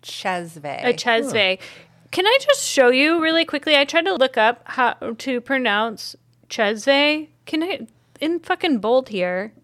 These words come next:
Speaker 2: I could, this is how, this is how it's fucking phonetically pronounced. Those aren't even fucking English letters. Tell me, how does that fucking help?
Speaker 1: <laughs> That's not helpful. <laughs>
Speaker 2: I, like, look it up on some, like, pronunciation website, and it has these characters that aren't English.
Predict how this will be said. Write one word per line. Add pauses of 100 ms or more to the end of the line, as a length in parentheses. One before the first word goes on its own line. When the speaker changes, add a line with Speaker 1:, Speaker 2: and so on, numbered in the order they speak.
Speaker 2:
I
could,
this
is
how, (240)
this
is
how
it's
fucking
phonetically
pronounced. (420)
Those
aren't
even
fucking
English
letters. (920)
Tell
me, (600)
how
does
that
fucking
help?
Speaker 1:
<laughs> (180)
That's
not
helpful.
<laughs>
Speaker 2:
I,
like,
look
it
up
on
some,
like,
pronunciation
website,
and
it
has
these
characters
that
aren't
English.